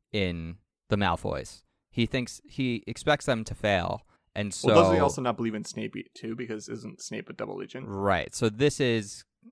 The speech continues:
Speaker 1: clearly a test to see who's actually on whose side. And so Snape is forced into the position of either being the one to kill Dumbledore or making sure that Draco does. If he fails, Snape will die.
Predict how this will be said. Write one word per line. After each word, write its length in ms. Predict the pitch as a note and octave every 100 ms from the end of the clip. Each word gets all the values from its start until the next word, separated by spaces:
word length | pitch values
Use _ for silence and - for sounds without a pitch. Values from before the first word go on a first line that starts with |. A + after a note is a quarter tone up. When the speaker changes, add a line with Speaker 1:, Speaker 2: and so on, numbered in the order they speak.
| -
Speaker 1:
clearly 560 | - C#3 B2 A#2 G#2+
a 80 | F#2+
test 440 | - B2 - -
to 80 | -
see 280 | - G#2+ G2
who's 380 | G#2 - A#2 G#2
actually 440 | F#2+ F#2+ - F#2+
on 120 | F2 F2
whose 200 | F2 -
side. 400 | F2 G1+ G1+ - _ _ -
And 140 | G#2+
so 120 | B2 A2+
Snape 360 | - B2 B2
is 120 | A#2
forced 340 | - C3+ B2+ -
into 220 | A2 A2
the 80 | G2
position 460 | G2+ F#2+ G2 - F#2
of 380 | F#2+ F2+ E2+ - _ _ _
either 460 | A#2 A2 G2+ G2 F#2 _
being 180 | A#2+ G#2
the 80 | G2
one 120 | F#2
to 80 | -
kill 220 | C#3+ C#3+
Dumbledore 540 | C#3 B2+ A#2 A#2 G#2+
or 240 | - F#2+ -
making 320 | G#2+ G2 G2+
sure 360 | - A2 G2 F#2
that 300 | F2 E2+ E2 _ _ _ -
Draco 340 | A2+ G#2 G2
does. 380 | F2 F2+ A#1+ -
If 120 | G2
he 100 | A#2
fails, 640 | G#2+ E3 D3+ G2+ F#2 - -
Snape 320 | - B2 A2
will 120 | G2+ G2
die. 400 | E2+ G1+ -